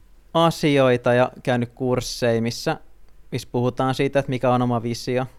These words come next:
Ja mä oon sitä kautta selvittänyt, että mun, niinku, visiossa on semmoista päivittäistä rutiinia tekemistä pitkän ajan tavoitteet, jotka ajaa mua eteenpäin.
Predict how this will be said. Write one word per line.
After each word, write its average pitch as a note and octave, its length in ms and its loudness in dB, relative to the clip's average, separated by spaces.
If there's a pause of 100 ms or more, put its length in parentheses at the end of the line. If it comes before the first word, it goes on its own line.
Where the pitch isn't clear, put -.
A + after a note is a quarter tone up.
(380)
Ja A2+ 260 -4 (540)
mä A#2+ 240 -2
oon A#2 200 -2
sitä A#2+ 280 -2
kautta A#2 220 -2
selvittänyt, A#2 640 -2
että B2 140 -8 (360)
mun, B2 180 -2
niinku, A2+ 200 -4
visiossa A#2+ 600 -2
on A#2+ 80 -2
semmoista B2 340 -6
päivittäistä A#2+ 720 -2
rutiinia A2+ 560 -2
tekemistä A2+ 800 -4 (520)
pitkän C3+ 380 0
ajan A#2 180 2
tavoitteet, A#2+ 540 0
jotka A#2 260 -4
ajaa A2+ 260 0
mua A2+ 220 -2
eteenpäin. A#2+ 680 -4